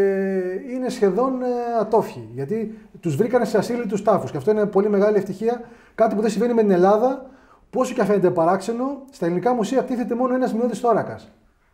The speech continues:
Και αυτό από σίδερο. Είναι σαν να πάμε στη Γερμανία μετά από δύο χιλιάδες χρόνια και να δούμε μόνο μία Mercedes.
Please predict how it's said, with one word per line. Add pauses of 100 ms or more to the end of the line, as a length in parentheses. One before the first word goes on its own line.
(760)
Και
αυτό
από
σίδερο.
Είναι
σαν
να
πάμε
στη
Γερμανία
μετά
από
δύο
χιλιάδες
χρόνια
και
να
δούμε
μόνο
μία
Mercedes.